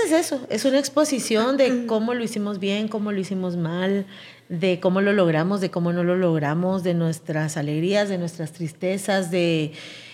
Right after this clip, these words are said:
Speaker 1: eh, de nuestra opinión, de lo que dice la palabra y, y, y cómo eso nos impactó en algún momento y, y también hasta nuestra propia interpretación de eso,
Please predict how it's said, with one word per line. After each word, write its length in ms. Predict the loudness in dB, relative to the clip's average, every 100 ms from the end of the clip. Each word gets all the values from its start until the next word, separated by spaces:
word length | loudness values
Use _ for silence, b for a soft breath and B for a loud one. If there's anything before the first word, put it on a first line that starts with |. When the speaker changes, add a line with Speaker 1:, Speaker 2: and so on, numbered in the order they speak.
| B
Speaker 1:
eh, 320 | -6 -4 -4 -4
de 200 | 0 2
nuestra 300 | 2 2 0
opinión, 920 | 0 2 2 2 2 2 0 -4 -2
de 140 | 2 2
lo 160 | 2
que 120 | 2
dice 280 | 0 2 4
la 180 | 4 4
palabra 680 | 2 4 4 4 2 2 2
y, 680 | 0 0 2 2 2 2 0 -4 B B B B -4
y, 180 | -4 -4 -6
y 100 | -2
cómo 340 | 2 4 4
eso 240 | 4 4 2
nos 600 | 4 2 0 -8 -12 -18 _
impactó 400 | -6 -2 -2 0
en 60 | 0
algún 240 | 2 2
momento 460 | 2 2 2 0 0
y, 140 | -2 -2 -4
y 40 |
también 340 | 0 2 0 -2
hasta 220 | -4 -2
nuestra 340 | -2 -2 -2 -2
propia 260 | -2 0
interpretación 720 | 2 2 2 0 0 0 0
de 180 | 2 2
eso, 280 | 2 2 -2